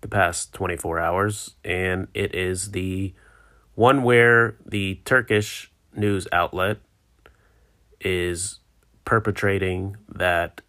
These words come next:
the Evergreen ship situation is unfolding as though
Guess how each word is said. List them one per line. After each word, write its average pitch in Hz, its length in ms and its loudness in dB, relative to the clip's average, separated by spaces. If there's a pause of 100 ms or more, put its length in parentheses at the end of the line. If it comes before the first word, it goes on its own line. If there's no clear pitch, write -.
the 90 340 -8
Evergreen 90 800 -4 (500)
ship - 360 -2 (440)
situation 90 840 -6 (1040)
is 95 360 2
unfolding 107 840 2 (580)
as 95 360 2
though 95 520 0